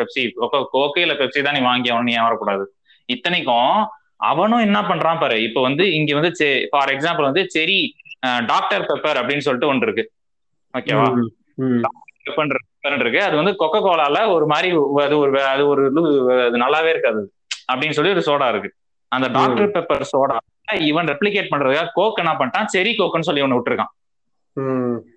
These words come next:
Speaker 1: கோக்லயே அதே அந்த டாக்டர் பேப்பர் கு-, கொடுக்கக்கூடிய, இப்ப பவன்டோ, for example, அதான் நம்ம, நம்ம எதுக்கு சொல்லணும்னா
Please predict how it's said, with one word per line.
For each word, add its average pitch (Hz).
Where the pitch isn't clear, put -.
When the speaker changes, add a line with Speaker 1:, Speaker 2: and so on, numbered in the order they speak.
Speaker 1:
கோக்லயே 185
அதே 139
அந்த 185
டாக்டர் 170
பேப்பர் 170
கு-, 143
கொடுக்கக்கூடிய, 143
இப்ப 131
பவன்டோ, 156
for 147
example, 160
அதான் 147
நம்ம, 139
நம்ம 143
எதுக்கு 180
சொல்லணும்னா 151